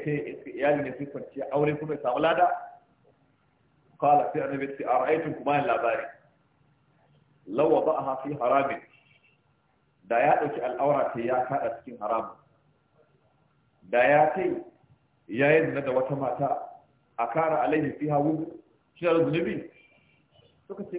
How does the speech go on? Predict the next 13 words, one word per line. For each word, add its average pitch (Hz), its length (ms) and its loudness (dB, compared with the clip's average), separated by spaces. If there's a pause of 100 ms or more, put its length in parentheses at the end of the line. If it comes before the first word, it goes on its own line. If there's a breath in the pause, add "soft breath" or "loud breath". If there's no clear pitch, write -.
"Ƙwarai 247 200 2
ya 262 200 6
Rasulullah." - 480 -6 (1500)
To 160 80 -4
manzo 180 200 0
Allah 240 180 2
ya 226 80 0
ce, 196 100 -6
"Fa 190 120 -2
kadhalika 240 460 4
ha 254 180 4
kuma 202 200 0
idza 196 220 2